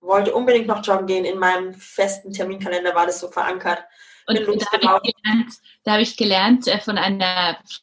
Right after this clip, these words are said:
Speaker 2: Freundin, die auch so Psychologin ist, weil ich ja oft sehr, sehr gestresst bin, ja, und sie sagt, äh, wollte ich nur kurz teilen, äh, diese, ich gehe dann auch gerne joggen, weil ich denke, das entspannt mich. Und sie hat gesagt, wenn du so auf Adrenalin sowieso schon bist und dann noch läufst, dann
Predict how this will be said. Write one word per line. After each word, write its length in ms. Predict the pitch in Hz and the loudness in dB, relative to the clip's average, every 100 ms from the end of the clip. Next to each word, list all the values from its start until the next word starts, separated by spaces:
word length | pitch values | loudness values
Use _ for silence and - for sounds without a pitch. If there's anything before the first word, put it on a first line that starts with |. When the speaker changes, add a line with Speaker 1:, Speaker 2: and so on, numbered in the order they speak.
| - | -2
Speaker 2:
Freundin, 320 | 196 226 214 | 2 2 2
die 120 | 190 - | 0 -4
auch 40 | |
so 120 | - | -8
Psychologin 540 | - 202 202 208 220 175 | -10 -6 -4 -2 -2 -2
ist, 220 | 214 - | -4 0
weil 120 | 180 | -2
ich 80 | 180 | 0
ja 140 | - | -2
oft 160 | 202 - | -2 -2
sehr, 160 | 196 180 | -4 0
sehr 160 | 202 | 0
gestresst 540 | 202 - 202 208 - 170 | 0 -2 -2 -4 -4 -2
bin, 260 | 185 277 | 2 2
ja, 220 | 208 214 | 0 -2
und 100 | 202 | -4
sie 80 | 196 | -4
sagt, 400 | 196 196 - - | -4 -4 -6 -10
äh, 240 | - 175 180 _ _ _ - 175 | -8 -6 -8 _ _ _ -12 -6
wollte 200 | 202 196 | -4 -4
ich 60 | 208 | -4
nur 100 | 196 | -4
kurz 240 | 202 - | -4 -6
teilen, 380 | - 202 185 208 | -6 -4 -2 -2
äh, 140 | - 170 | -2 -6
diese, 420 | 190 185 185 185 _ _ | -4 0 0 -2 _ _
ich 120 | - 233 | -4 0
gehe 100 | 233 | 2
dann 120 | 190 | 2
auch 140 | 214 | 0
gerne 260 | 226 208 190 | 0 -2 0
joggen, 480 | 220 240 208 262 226 | 2 2 4 4 4
weil 120 | 180 | 0
ich 80 | - | 0
denke, 260 | 214 220 | 0 0
das 140 | 208 233 | -2 -4
entspannt 520 | 196 - 220 254 247 | -6 -2 2 2 2
mich. 140 | 196 | -6
Und 100 | 202 | -4
sie 60 | 190 | -4
hat 140 | 190 | -4
gesagt, 260 | 190 190 - | -6 -8 -6
wenn 120 | 190 | -8
du 220 | 180 180 180 | -6 -6 -2
so 220 | 220 254 | 0 2
auf 140 | - | 0
Adrenalin 680 | - 202 196 190 196 240 233 | -6 -6 -4 -4 2 4 4
sowieso 340 | 185 185 233 254 | 0 -6 -2 0
schon 200 | 208 170 | -2 -6
bist 180 | 180 - | -8 -6
und 120 | 185 | -2
dann 160 | 202 | -2
noch 140 | 190 190 - | -2 -6 -2
läufst, 520 | 208 202 254 277 - | 2 2 2 -4 -6
dann 320 | 196 196 196 | -4 -4 -6